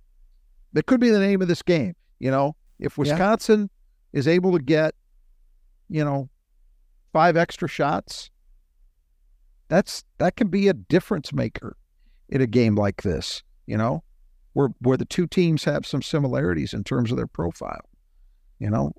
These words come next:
Speaker 1: it's, it's significant.
Speaker 2: Fourth key to the game is pace. Wisconsin likes to keep it slow, and Michigan State likes to keep things moving a little bit faster. And certainly, uh, you saw that in the Maryland game when they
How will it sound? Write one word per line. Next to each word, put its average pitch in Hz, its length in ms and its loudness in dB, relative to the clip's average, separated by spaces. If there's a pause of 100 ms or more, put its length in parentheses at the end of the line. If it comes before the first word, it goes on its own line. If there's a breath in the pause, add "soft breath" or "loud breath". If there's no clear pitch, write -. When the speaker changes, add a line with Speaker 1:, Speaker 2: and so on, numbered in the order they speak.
Speaker 1:
it's, - 200 -4
it's - 180 -6
significant. 135 640 -2 (520)
Speaker 2:
Fourth 180 220 2
key 202 140 0
to 170 60 -2
the 170 60 0
game 165 220 0
is 143 120 -2
pace. - 680 -2
Wisconsin 160 640 -6
likes 120 180 -6
to - 80 -12
keep 117 160 -10
it 113 100 -8
slow, 175 480 -4 (180)
and 120 420 -8
Michigan 143 280 -4
State 135 260 -2
likes 135 320 -6
to 113 320 -4 (400)
keep 147 180 -8
things 131 200 -4
moving 139 240 -2
a 131 40 -6
little 120 160 -6
bit 117 180 -6
faster. 123 460 -4
And 113 180 -8 (300 soft breath)
certainly, 131 480 -4
uh, 110 220 -6 (220)
you 143 180 -6
saw 123 220 4
that 117 140 0
in 101 60 -6
the 107 60 -6
Maryland 113 400 -2
game 107 240 -8
when 110 160 -8
they 110 140 -8